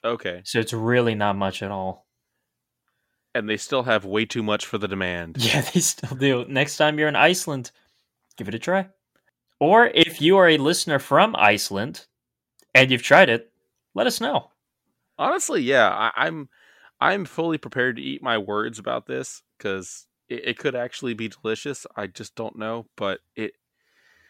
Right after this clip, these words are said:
Speaker 1: <sighs> guys, it sounds terrible.
Speaker 2: <laughs> All right, and that's all I got.
Speaker 1: All right, well, that was awesome. I, I'm so glad I learned much more about Greenland sharks. I knew about them initially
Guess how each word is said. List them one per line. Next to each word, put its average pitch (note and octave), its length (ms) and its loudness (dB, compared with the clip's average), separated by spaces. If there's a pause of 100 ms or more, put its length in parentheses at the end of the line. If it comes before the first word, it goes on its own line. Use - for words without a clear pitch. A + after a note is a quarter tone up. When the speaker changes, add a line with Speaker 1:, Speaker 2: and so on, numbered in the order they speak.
(680)
Speaker 1:
<sighs> C3 340 -10
guys, A#2+ 320 0
it G#2+ 120 -10
sounds C3 260 -2
terrible. G#2 520 -2
Speaker 2:
<laughs> - 60 -6 (2500)
All C3+ 100 -8
right, D#3 280 -2
and C3 320 4
that's B2+ 220 4
all D3 120 4
I D3+ 60 2
got. F3 320 2 (1000)
Speaker 1:
All G#2 120 -2
right, E3+ 260 0 (100)
well, A#2 80 -12
that G3 120 -2
was B2+ 140 -4
awesome. G#2 480 -4 (1080)
I, B2+ 440 -2
I'm A#2+ 160 -6
so B2+ 220 -8
glad A2 220 2
I G#2 40 2
learned G#2 280 -4
much G2+ 240 -6
more A2 100 -8
about F2+ 220 -10
Greenland G2 360 -12
sharks. F#2+ 220 -10
I G#2+ 120 -6
knew D3+ 180 0
about B2+ 240 2
them G#2+ 160 -4
initially G2 560 -4